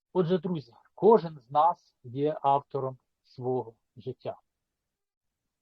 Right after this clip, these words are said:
І ви самі маєте визначити, м,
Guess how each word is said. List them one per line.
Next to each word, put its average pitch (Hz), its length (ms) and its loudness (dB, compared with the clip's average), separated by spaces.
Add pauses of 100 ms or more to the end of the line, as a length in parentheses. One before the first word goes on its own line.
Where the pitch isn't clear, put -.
(160)
І 147 100 -6
ви 165 380 0
самі 139 540 -4
маєте 123 340 -10
визначити, 143 760 -8 (580)
м, 120 320 -18